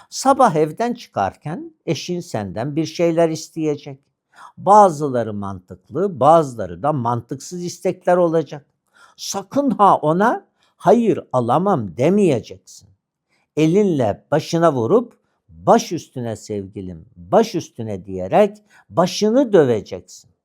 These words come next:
Akşamleyin eve gelince ise sana mantıksız gelen şeyleri alamadığını görüp sebebini sorduğunda eşine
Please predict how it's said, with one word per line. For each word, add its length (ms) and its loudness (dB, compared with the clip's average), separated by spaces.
Akşamleyin 720 0
eve 220 4
gelince 540 0
ise 400 -10
sana 340 0
mantıksız 720 -2
gelen 280 2
şeyleri 520 -4
alamadığını 880 0
görüp 440 0
sebebini 560 -2
sorduğunda 720 -2
eşine 600 -6